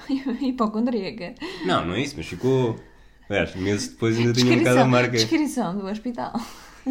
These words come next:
Speaker 2: E, e pronto, eu percebi que. Acho que ainda comecei, comecei a conduzir. Decidimos ir a uma farmácia para. Já não lembro para quê. Penso. Ou
Speaker 1: Sim, para arranjar desinfetante e penso,
Speaker 2: Pois,
Speaker 1: não
Speaker 2: aquilo que
Speaker 1: sei.
Speaker 2: foi no peito do pé foi o maior embate, mas também tinha uns
Speaker 1: No
Speaker 2: dedos.
Speaker 1: dedo, sim.
Speaker 2: Sim.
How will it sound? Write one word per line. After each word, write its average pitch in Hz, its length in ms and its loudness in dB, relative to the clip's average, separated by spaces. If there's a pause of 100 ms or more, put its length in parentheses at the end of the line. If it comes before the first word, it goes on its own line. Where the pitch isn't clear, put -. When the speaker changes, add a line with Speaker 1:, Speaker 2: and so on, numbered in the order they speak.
(240)
Speaker 2:
E, 127 540 0
e 139 60 -6
pronto, 123 280 -2
eu 78 60 -4
percebi 92 600 -8
que. 98 600 -6 (120)
Acho 127 160 -10
que - 80 -6
ainda 156 120 -6
comecei, 127 460 -6
comecei 113 320 -4
a 110 40 -4
conduzir. 110 520 -4
Decidimos 90 480 -8
ir 87 140 -8
a - 20 -4
uma 87 120 -4
farmácia 87 580 -10
para. 82 260 -8 (520)
Já - 100 -14
não 160 80 -8
lembro 110 160 -8
para - 100 -16
quê. 113 200 -12 (280)
Penso. 98 420 -8
Ou 76 220 -12 (380)
Speaker 1:
Sim, 370 260 -12
para 185 200 -8
arranjar 185 320 -10
desinfetante 208 720 -10
e 196 220 -14
penso, 190 240 -12
Speaker 2:
Pois, 165 100 -8
Speaker 1:
não 135 60 -4
Speaker 2:
aquilo 123 160 -4
que - 60 -10
Speaker 1:
sei. 92 80 -10
Speaker 2:
foi 107 100 -2
no 101 80 -2
peito 110 240 -4
do 110 100 -8
pé 104 200 -4
foi 98 120 -12
o 90 40 -10
maior 92 200 -8 (280)
embate, 95 520 -8
mas 117 220 -10
também 110 220 -8
tinha 107 260 -6
uns 98 240 -10
Speaker 1:
No 92 100 -10
Speaker 2:
dedos. 92 200 -4
Speaker 1:
dedo, 180 280 -8
sim. - 220 -16
Speaker 2:
Sim. - 220 -12